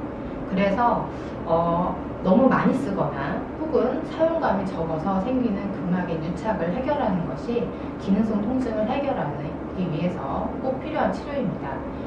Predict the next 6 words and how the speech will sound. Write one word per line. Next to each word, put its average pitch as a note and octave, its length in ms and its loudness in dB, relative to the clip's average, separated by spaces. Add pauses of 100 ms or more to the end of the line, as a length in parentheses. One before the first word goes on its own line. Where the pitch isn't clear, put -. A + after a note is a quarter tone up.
(120)
그래서 - 200 -4
저희 G3+ 280 4
병원에서는 F3 1200 0
근막 G3+ 400 4
유착된 A3 460 -2
부위를, E3+ 540 -2